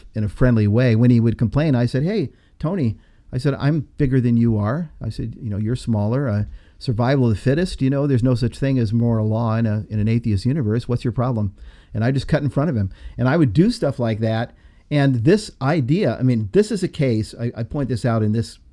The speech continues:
context because this is a case where that exact issue, the fact that his high sense of morality could not be founded,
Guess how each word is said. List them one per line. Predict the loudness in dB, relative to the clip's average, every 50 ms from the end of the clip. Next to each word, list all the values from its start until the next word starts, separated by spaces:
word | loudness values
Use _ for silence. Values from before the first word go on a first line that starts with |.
| -20 _ _ -20 _
context | -6 -4 -4 -2 0 -2 -2 -2 -4
because | -4 -2 -2 -2 -2 -6 -18 -20 -20 -20 -20 -16 -4
this | 2 2 2 4
is | 2 0 0
a | 0
case | -2 0 0 2 2 2 0 0
where | -2 0
that | 0 -2 -2 -4
exact | -4 -6 -6 -4 -4 -4 -4 -4 -2 0
issue, | 0 0 0 -2 -2 -2 -2 -2 -6 -10 -20 -20 _ _ _ _ _ _ _ _ _ _ -20 _ -6
the | -4 -4 -2
fact | 0 -2 -2 -2 -2 -2
that | -2 -2 -2 -2 -6 _ _ _ _ _ _
his | 0 0 0 0 0
high | -2 0 0 0
sense | 0 -2 -2 -6 -4 -2
of | -4 -4 -2
morality | 0 0 2 2 2 2 2 2 2 2 2 2 0 -4 _ _ _ _ _ _ _ _ _ _ _ -18 _
could | 6 6 6 6
not | 6 2 0 0
be | 0 0 0
founded, | 0 -4 -8 -6 -4 -2 0 0 0 0 0 0 -2